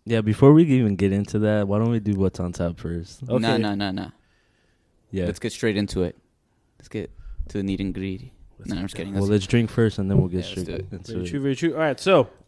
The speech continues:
Speaker 2: <clears throat> um, it was funny. Jesse was like, "Hey, who's on the beer?"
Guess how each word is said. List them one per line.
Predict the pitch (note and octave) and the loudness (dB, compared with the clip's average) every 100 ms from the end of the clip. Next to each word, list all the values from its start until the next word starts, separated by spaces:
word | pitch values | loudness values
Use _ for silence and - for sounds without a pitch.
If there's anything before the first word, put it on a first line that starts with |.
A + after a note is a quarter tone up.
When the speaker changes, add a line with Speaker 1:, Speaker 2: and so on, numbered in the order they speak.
| - | -8
Speaker 2:
<clears throat> | - - - - - - _ _ _ | -8 -2 -2 -2 -10 -20 _ _ _
um, | C#3+ C#3 C3 C3 B2 B2+ | -2 0 2 2 0 -2
it | |
was | B2 | -4
funny. | D#3+ D#3+ B2 | -4 -4 -2
Jesse | B2+ A#2+ C3+ | -4 -4 -6
was | A#2 | -6
like, | A2+ G#2 | -6 -8
"Hey, | - A#2+ | -8 -8
who's | A#2+ A#2 | -6 -8
on | A#2 | -8
the | G#2+ | -8
beer?" | C3 C#3+ | -8 -10